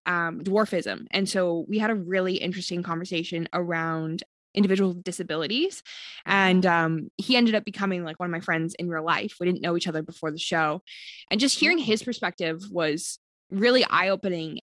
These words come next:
Speaker 1: Yeah, I just felt really privileged that I was able to have that conversation with him. And then probably the last one is I had a conversation with Becca Shern, an-,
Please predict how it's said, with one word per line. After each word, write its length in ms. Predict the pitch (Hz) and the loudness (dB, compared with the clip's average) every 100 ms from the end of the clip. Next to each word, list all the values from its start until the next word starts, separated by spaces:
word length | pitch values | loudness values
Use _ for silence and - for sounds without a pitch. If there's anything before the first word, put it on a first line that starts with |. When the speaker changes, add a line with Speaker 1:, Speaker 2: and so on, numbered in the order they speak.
| - | 2
Speaker 1:
Yeah, 80 | 226 | 4
I 120 | 180 | 4
just 160 | 214 - | 2 0
felt 220 | 254 170 | -2 0
really 180 | 190 196 | -2 -2
privileged 480 | 202 185 165 160 - | -4 -6 -6 -6 -4
that 100 | 170 | -2
I 40 | |
was 80 | 175 | -2
able 160 | 175 160 | -6 -6
to 60 | |
have 160 | 175 170 | -4 -4
that 140 | 160 | -4
conversation 480 | - 170 190 185 208 | -10 -12 -10 -10 -10
with 100 | 202 | -6
him. 220 | 220 302 349 _ - - - - | -4 -4 -6 _ -20 -20 -6 2
And 100 | 240 | 6
then 200 | 269 247 | 6 4
probably 200 | 254 277 | 2 0
the 60 | 220 | 2
last 320 | 185 208 208 | 2 2 -4
one 240 | 185 180 | -2 -2
is 340 | - 190 185 - _ _ - | 0 0 0 -4 _ _ -2
I 40 | |
had 140 | 214 233 | 0 0
a 100 | 226 _ - | -2 _ 0
conversation 400 | 208 208 190 180 | 2 2 0 -2
with 100 | 175 | -2
Becca 200 | 180 180 | -4 -2
Shern, 420 | - 165 160 160 | 0 0 0 -2
an-, 260 | 170 175 | -4 -4